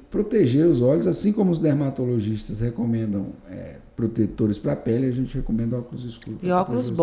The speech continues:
Speaker 1: olhos.
Speaker 2: bons, né, doutor?
Speaker 1: De boa
Speaker 2: Esses
Speaker 1: qualidade.
Speaker 2: aí, esses linha dois aí não dá não, né?
Speaker 1: Tem uns que tem filtro de proteção cem por cento ultravioleta. Tem que procurar nas óticas, nas boas óticas,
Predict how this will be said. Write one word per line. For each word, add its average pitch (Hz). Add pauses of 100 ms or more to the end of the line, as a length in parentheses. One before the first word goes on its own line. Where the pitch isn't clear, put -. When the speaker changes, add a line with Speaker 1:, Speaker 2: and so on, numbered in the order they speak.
Speaker 1:
olhos. 170 (120)
Speaker 2:
bons, -
né, 165
doutor? 180 (300)
Speaker 1:
De 135
boa 147
Speaker 2:
Esses 202
Speaker 1:
qualidade. 175
Speaker 2:
aí, 147 (340)
esses 175
linha 185
dois 175
aí 170
não 190
dá 190
não, 185
né? 170 (220)
Speaker 1:
Tem 190
uns 196
que 180
tem 190
filtro 180
de -
proteção 151
cem 226
por 226
cento 156
ultravioleta. 135
Tem 170
que -
procurar 165
nas 131
óticas, 143
nas 127
boas 139
óticas, 123